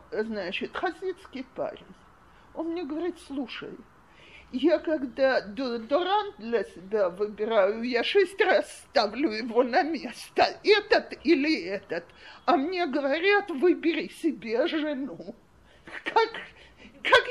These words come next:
я должен знать, она подходит, она не подходит? Так?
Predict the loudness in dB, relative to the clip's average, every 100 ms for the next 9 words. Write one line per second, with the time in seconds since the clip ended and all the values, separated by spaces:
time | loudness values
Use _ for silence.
0 | 6 6 8 4 4 -4 -2 -2 -4 -6
1 | -4 -4 -4 0 0 2 -2 2 2 2
2 | -4 -8 -4 -4 -4 -14 -14 -4 -2 0
3 | -2 -2 -12 -4 -4 -4 -10 -8 -6 -6
4 | -10 -20 -20 -20 _ _ _ _ _ _
5 | _ _ _ _ -2 0 -2